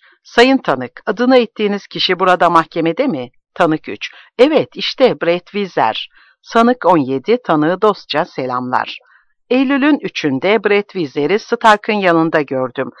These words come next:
Siyasi şubeden başkaları da vardı. Gaz maskeleri ve teneke kutularla on birinci bloğa gittiler. Dışarı çıkma yasağı kondu. Ertesi sabah Brett Wieser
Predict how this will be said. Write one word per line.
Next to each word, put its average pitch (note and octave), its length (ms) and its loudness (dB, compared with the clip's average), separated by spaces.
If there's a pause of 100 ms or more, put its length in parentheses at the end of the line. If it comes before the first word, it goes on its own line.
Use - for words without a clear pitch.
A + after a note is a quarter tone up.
(180)
Siyasi F3 480 2
şubeden D3+ 520 0
başkaları A3 540 0
da D#3 140 0
vardı. A#2+ 400 -4 (300)
Gaz E3+ 220 2
maskeleri D#3+ 640 0
ve A3+ 120 2
teneke G#3 440 -4
kutularla E3 640 0 (200)
on A#3 220 4
birinci A3+ 400 -2
bloğa G3 300 4
gittiler. B2+ 640 -2 (280)
Dışarı C4+ 300 2
çıkma A3 300 -4
yasağı D3+ 400 -2
kondu. B2+ 480 -4 (260)
Ertesi E3 440 -2
sabah D#3+ 380 0 (160)
Brett E3+ 220 0
Wieser E3+ 420 0